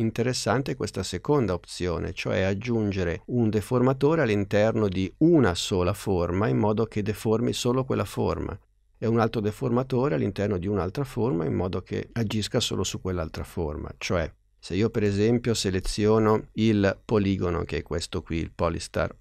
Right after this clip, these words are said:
uno, e dal menu Add aggiungo la proprietà Packer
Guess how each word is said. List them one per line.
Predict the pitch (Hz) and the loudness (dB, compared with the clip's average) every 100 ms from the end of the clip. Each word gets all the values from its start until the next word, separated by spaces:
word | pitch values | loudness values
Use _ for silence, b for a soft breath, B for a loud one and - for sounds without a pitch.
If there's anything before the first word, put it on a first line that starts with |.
| - | -10
uno, | 90 92 85 71 - | -6 -4 -6 -8 -6
e | 113 110 - _ - - | 0 0 0 _ -20 -10
dal | 110 95 | -4 -2
menu | 95 101 123 110 | 0 2 4 4
Add | 101 85 80 - | 2 0 -4 -6
aggiungo | 98 101 120 117 110 | -6 -4 -2 0 0
la | 95 90 | 0 -2
proprietà | 104 92 90 - 98 - _ _ _ - | -4 -4 -6 0 0 0 _ _ _ -6
Packer | 110 92 - - - | 0 0 0 -14 -16